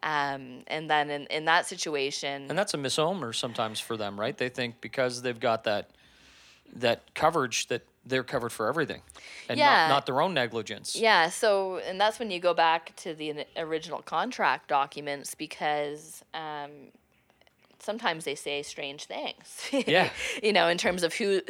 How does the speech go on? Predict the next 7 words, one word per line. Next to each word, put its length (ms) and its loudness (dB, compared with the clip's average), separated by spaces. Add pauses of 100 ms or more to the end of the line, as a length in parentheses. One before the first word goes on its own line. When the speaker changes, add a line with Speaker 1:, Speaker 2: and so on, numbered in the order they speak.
(140)
Speaker 1:
who's 280 -2
responsible 560 -2
for 200 -4
what. 360 4
And, 200 -6 (480)
you 80 -10
know, 280 -2